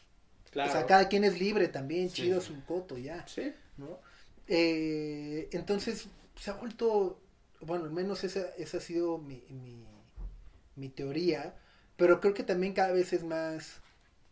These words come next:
Speaker 2: es más difícil porque cada vez se ha vuelto más demandante también, eh, el poder generar una,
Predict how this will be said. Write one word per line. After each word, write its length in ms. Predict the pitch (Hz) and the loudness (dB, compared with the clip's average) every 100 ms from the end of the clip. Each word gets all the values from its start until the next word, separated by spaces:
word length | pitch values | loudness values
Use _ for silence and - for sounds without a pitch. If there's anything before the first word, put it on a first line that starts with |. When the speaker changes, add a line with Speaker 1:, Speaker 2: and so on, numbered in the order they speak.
| - | -10
Speaker 2:
es 120 | 160 | -4
más 180 | 170 180 | -2 -2
difícil 520 | 180 - 170 - 160 156 | -2 -6 -8 -6 -8 -8
porque 720 | 135 127 139 131 127 127 123 - | -10 -8 -6 -6 -6 -8 -10 -6
cada 160 | 147 | -6
vez 140 | 147 143 | -6 -6
se 100 | 160 | -6
ha 60 | |
vuelto 320 | 139 143 135 139 | -6 -10 -10 -10
más 260 | 139 135 | -8 -10
demandante 640 | 135 127 123 135 156 156 120 | -10 -12 -10 -10 -10 -12 -16
también, 680 | 123 117 123 127 127 123 117 | -14 -14 -12 -12 -14 -16 -18
eh, 560 | 135 120 110 104 95 95 - _ - - _ _ _ - - _ _ _ | -18 -16 -16 -18 -20 -20 -20 _ -20 -20 _ _ _ -20 -20 _ _ _
el 140 | 147 | -14
poder 320 | 127 139 147 147 | -8 -8 -6 -8
generar 400 | 147 135 135 135 | -8 -6 -6 -6
una, 400 | 139 135 135 | -8 -10 -10